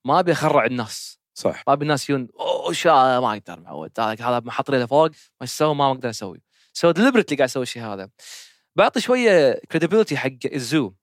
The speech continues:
Speaker 1: يعني إذا الناس شوية ما يدرون شنو هذا، هل هو شيء صدق ولا لا. فبرايمال موفمنت، especially now zoo modality, which I'm instructor of, آه، بأستراليا صارت معتمدة من الفيزيوس.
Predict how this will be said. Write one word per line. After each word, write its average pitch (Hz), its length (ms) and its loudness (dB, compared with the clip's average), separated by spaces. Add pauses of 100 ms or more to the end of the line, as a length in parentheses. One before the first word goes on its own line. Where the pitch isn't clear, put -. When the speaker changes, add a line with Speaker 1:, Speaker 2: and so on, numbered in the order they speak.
(280)
Speaker 1:
يعني - 260 -4
إذا 127 100 0
الناس 147 400 0
شوية 135 600 2
ما 131 220 2
يدرون 135 280 0
شنو 120 300 -8
هذا، 117 420 -8
هل 117 80 -8
هو 117 140 -8
شيء 113 160 -10
صدق 123 300 -8
ولا 110 100 -2
لا. 143 180 -2 (580)
فبرايمال 190 400 2
موفمنت، 147 500 -2 (520)
especially 151 380 -4
now 135 260 0 (100)
zoo 131 100 -2
modality, 113 560 -4 (320)
which 113 160 -14
I'm 117 80 -6
instructor 113 420 -10
of, 110 180 -8 (920)
آه، 123 340 0 (240)
بأستراليا 170 640 0 (180)
صارت 170 340 0
معتمدة 175 300 0
من 143 160 -6
الفيزيوس. 117 560 -8